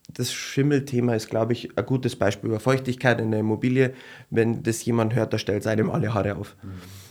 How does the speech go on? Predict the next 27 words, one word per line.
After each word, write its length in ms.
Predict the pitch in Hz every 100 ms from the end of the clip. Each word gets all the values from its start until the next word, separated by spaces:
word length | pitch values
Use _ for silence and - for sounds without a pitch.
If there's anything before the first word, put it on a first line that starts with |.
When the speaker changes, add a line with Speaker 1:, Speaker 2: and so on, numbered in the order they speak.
| _
Speaker 1:
Ähm, 320 | 113 110 110 107 - _ -
wenn 180 | 117 147
ich 160 | 139
einen 180 | 127 123
Schimmel 320 | - 156 151
an 120 | 120
der 120 | 120 117
Wand 260 | 127 127
habe, 260 | 110 110 -
die 200 | - 110
sichtbar 440 | 135 143 - 127
ist 240 | 107 - -
und 140 | 117
ich 220 | 110 - -
überstreiche 600 | 113 123 - 117 117 -
den 140 | - 127
als 200 | 117 -
Verkäufer 560 | 123 120 117 101 - - _ - - - -
und 140 | 117
es 140 | 123 123
ist 220 | 120 -
nachweisbar, 1000 | 107 120 139 143 139 139 - 143 165 165 -
dass 240 | 117 -
das 180 | - 120
vorher 400 | - 123 135 127
so 220 | 113 107
war 420 | 104 101 156 165